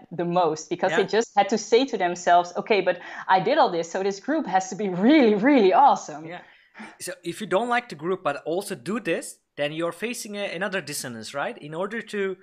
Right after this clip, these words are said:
Speaker 1: Yeah.
Speaker 2: avoid that dissonance, you even go to that. But there's also one more. Maybe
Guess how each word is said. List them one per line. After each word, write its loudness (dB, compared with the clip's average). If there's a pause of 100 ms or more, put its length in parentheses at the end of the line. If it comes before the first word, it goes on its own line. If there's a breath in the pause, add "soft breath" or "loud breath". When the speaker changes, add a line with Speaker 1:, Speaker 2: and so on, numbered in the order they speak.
(140)
Speaker 1:
Yeah. 6
Speaker 2:
avoid 0
that 0
dissonance, -8
you -12
even -10
go -2
to -14
that. -8 (220 soft breath)
But -8
there's -6
also -10
one -4
more. -4
Maybe -8